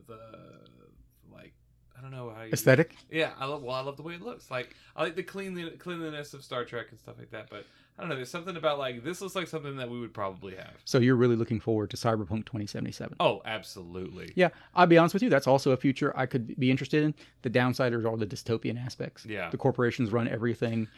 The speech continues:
Speaker 2: Everybody's a wage slave or a criminal.
Speaker 1: Yeah.
Speaker 2: You know, it, that, that's the parts of that that I don't like, because I don't know if I'd have the strength to, you know, to be a runner or to be a, a guy taking shady jobs or to be Johnny Mnemonic.
Speaker 1: Yeah.
Speaker 2: I'd be,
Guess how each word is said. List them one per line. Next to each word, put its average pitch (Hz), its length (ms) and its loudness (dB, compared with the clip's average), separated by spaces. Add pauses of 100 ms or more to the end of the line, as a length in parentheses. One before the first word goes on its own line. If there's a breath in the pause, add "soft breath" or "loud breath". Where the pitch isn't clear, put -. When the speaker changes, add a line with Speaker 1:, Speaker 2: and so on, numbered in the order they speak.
(160 loud breath)
Speaker 2:
Everybody's 123 360 6
a 123 60 6
wage 120 340 4
slave 120 440 4
or 117 200 2
a 117 40 0
criminal. 113 480 -2 (100)
Speaker 1:
Yeah. 98 260 -6 (100)
Speaker 2:
You 120 100 -2
know, 110 180 -2
it, - 480 -6 (180)
that, 131 220 0
that's 131 240 -4
the - 80 -20
parts 131 240 -2
of 117 100 -2
that 123 180 -2
that 117 120 -6
I 117 120 -4
don't 117 200 -4
like, 117 220 -8
because 117 180 -8
I - 60 -4
don't - 160 -6
know 123 100 -4
if - 120 -6
I'd 120 120 -6
have 127 180 -6
the - 100 -6
strength - 420 -4
to, 127 180 -6
you 120 120 -6
know, 117 200 -6 (140)
to 131 80 -8
be 117 140 -2
a 113 60 -2
runner 117 440 0 (300 loud breath)
or 117 80 -4
to 107 60 -4
be 110 140 -2
a, 107 200 -4
a 117 100 -4
guy 110 220 0
taking 113 480 -6
shady 113 320 0
jobs 113 380 0
or 117 40 -10
to 107 80 -8
be 117 100 -2
Johnny 113 300 -2
Mnemonic. 107 540 -8
Speaker 1:
Yeah. 110 260 -4
Speaker 2:
I'd 120 140 4
be, 123 200 2